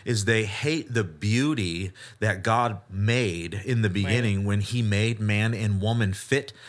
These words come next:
Speaker 1: together so perfectly that you have, you have a man and a woman that perfectly balance each
Speaker 2: Yeah,
Speaker 1: other.
Speaker 2: they're, it's a compliment. I've never felt like,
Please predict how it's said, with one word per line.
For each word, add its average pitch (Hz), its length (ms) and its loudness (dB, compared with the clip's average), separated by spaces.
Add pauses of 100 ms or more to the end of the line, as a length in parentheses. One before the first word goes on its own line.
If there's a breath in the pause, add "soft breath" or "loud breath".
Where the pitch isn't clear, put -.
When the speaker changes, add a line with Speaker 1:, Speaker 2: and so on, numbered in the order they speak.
(180 loud breath)
Speaker 1:
together 117 500 2
so 135 340 4
perfectly 95 880 -2 (340 loud breath)
that 113 120 0
you 120 220 2
have, 113 360 2 (120)
you 117 160 0
have 110 240 4
a 95 80 2
man 127 440 0
and 120 240 -2
a 113 60 -2
woman 107 440 0
that 92 200 -4
perfectly 156 540 -2
balance 101 800 2
each 98 240 -4
Speaker 2:
Yeah, 101 140 -2
Speaker 1:
other. 82 120 -4
Speaker 2:
they're, 82 120 -2
it's - 220 -8
a 175 40 -8
compliment. 143 720 -8 (240)
I've 185 300 -4
never 185 400 -6
felt 151 320 -8
like, 135 340 -4